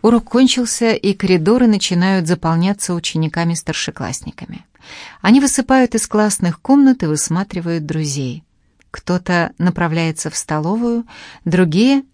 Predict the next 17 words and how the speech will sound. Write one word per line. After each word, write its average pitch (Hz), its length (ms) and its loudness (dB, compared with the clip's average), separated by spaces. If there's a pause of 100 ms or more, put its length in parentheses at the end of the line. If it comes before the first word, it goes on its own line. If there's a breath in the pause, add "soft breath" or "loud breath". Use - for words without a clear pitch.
(180)
выходят 208 500 -2
в - 60 -12
школьный 202 420 -2
двор. 190 320 -6 (840)
Поскольку 175 440 -2
погода 165 460 0
круглый 165 420 -2
год 175 240 0
стоит 165 400 -4
теплая, 180 560 -2 (280 loud breath)
большинство 208 540 0
учеников 254 540 0
стремятся 202 500 0
поесть 180 420 -2
на 185 120 -2
свежем 208 400 0
воздухе, 151 680 -4